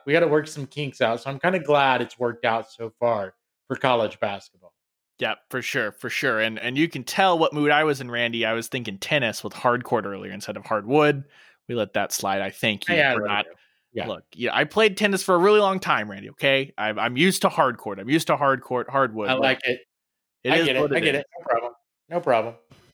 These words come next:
Speaker 2: But yeah, so Wednesday, Oklahoma takes that trip to play Xavier in basketball. And then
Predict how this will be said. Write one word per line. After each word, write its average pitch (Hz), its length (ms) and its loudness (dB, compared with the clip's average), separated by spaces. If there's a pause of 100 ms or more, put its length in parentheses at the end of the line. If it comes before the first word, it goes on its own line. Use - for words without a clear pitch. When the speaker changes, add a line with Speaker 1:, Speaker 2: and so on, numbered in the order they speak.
(220)
Speaker 2:
But 202 140 4
yeah, 156 240 4
so 156 380 4
Wednesday, 185 760 2
Oklahoma 160 520 0
takes 151 300 -6
that 143 200 0
trip - 280 -2
to 131 60 -8
play 127 300 0
Xavier 127 560 0
in 117 300 -6
basketball. 139 1000 2 (280)
And 117 200 -4
then 123 340 -2